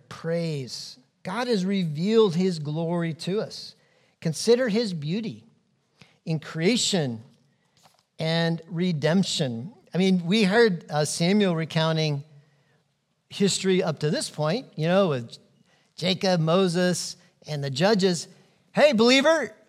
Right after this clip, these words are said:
look at how many more acts of God you can rejoice in. <laughs> Consider all that God has done. You have a,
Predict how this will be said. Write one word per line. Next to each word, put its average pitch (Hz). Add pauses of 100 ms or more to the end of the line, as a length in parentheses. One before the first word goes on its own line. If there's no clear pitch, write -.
look 240
at -
how 226
many 285
more 277
acts 285
of 220
God 294
you 254
can 226
rejoice 202
in. 151 (260)
<laughs> -
Consider 269
all 330
that 208
God 175
has 175
done. 175
You 254
have 254
a, 175